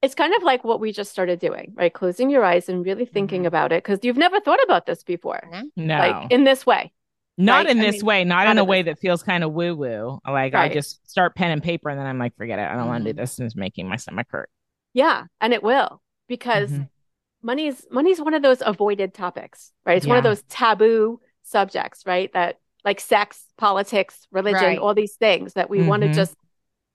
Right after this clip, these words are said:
Speaker 1: not talk about it, right?
Speaker 3: Mm-hmm.
Speaker 1: And so with money, it's,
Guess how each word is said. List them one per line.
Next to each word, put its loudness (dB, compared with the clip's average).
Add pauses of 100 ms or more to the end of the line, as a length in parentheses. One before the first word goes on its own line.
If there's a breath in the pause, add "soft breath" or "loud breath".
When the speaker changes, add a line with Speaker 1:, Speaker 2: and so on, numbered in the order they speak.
(140)
Speaker 1:
not -8
talk -12
about -4
it, -2 (400)
right? -2
Speaker 3:
Mm-hmm. 0 (260)
Speaker 1:
And 2 (840)
so 4
with 2
money, 0
it's, -6